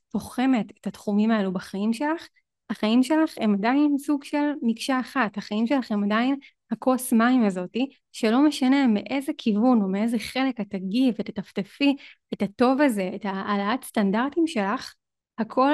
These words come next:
יתחיל להיצבע. ואז זה כבר הופך את כל העבודה הזאת להרבה יותר קלה. כי את מתחילה לראות שגם תחומים שאת כביכול לא נוגעת בהם, ממש ממש מתחילים להשתנות. אז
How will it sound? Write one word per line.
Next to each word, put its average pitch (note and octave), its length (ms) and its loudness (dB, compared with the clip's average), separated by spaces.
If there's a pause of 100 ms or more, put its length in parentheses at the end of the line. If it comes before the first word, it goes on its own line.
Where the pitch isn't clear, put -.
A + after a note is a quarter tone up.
יתחיל G3+ 420 -4
להיצבע. G3+ 480 -4 (140)
ואז D#4+ 520 0
זה C#4 120 0
כבר C4+ 180 -2
הופך A#3 540 -4
את A3+ 140 -8
כל C4+ 480 2
העבודה G#3 540 -2
הזאת D#4 360 0 (500)
להרבה G#3+ 300 4
יותר G#3+ 300 2
קלה. G#3 300 -2 (480)
כי G#3+ 100 0
את G3 60 0
מתחילה G3+ 400 0
לראות C4+ 360 0
שגם A3+ 280 0
תחומים A3+ 360 -2
שאת A#3 200 -2
כביכול G#3 600 -2
לא G3 240 0
נוגעת C4 420 2
בהם, A3 340 -2 (560)
ממש G3+ 380 -2
ממש G#3 260 -2
מתחילים G3 400 -4
להשתנות. G#3 580 -2
אז G3 280 -8